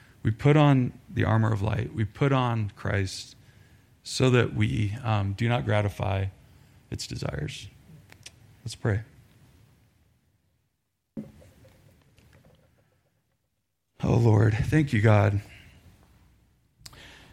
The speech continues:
Thank you, Lord, for calling us all out of darkness, those of us who are in Christ. God, thank you. We did nothing to deserve it. We simply get to experience it.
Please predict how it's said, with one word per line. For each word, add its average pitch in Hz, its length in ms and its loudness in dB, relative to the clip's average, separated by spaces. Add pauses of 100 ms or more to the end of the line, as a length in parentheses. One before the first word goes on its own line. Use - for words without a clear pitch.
Thank 147 200 4
you, 170 80 8
Lord, 135 300 8
for 117 160 -2
calling 131 340 2
us - 320 -2 (460)
all 117 300 0
out 113 160 0
of 101 100 0
darkness, 107 720 -6
those 120 220 0
of 123 100 -2
us 123 220 -2
who 120 100 -2
are 107 80 2
in 104 160 -2
Christ. - 480 -10
God, 117 200 -10
thank 107 300 -4
you. - 260 -8 (920)
We 110 100 2
did 113 180 2
nothing 113 360 2
to 117 80 0
deserve 107 420 -2
it. 110 180 -2 (1300)
We 113 100 0
simply 117 400 0
get 104 260 0
to 98 360 -4
experience 110 600 -4
it. 64 220 -10